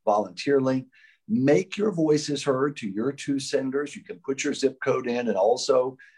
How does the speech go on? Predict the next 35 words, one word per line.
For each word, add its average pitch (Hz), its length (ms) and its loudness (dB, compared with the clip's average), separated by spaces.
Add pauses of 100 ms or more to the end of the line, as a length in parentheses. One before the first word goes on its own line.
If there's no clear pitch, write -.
(200)
it 110 200 0
will 95 300 0
connect 110 460 0
you 120 140 -2
so 107 180 -2
that 90 100 -8
your 87 140 -4
House 107 340 0
member 120 260 -2
will, 90 320 0 (200)
will 92 100 -4
also 113 380 2
know 110 260 2
it 123 120 -4 (300)
in 92 100 -14
case 131 340 -4
it - 120 -2
comes 120 280 -2
back 110 260 2
there, 120 300 -2
or 113 260 2
for - 160 -6
future 113 400 -4
spending 117 460 -2
bills, 110 420 4 (400)
uh, 95 240 -2
they'll, 92 320 0
they'll 92 220 0
hear, 113 280 -6
they 98 120 -4
will 92 180 -2
have 87 80 -6
heard 117 300 -4
from 95 160 -2
you. 104 360 2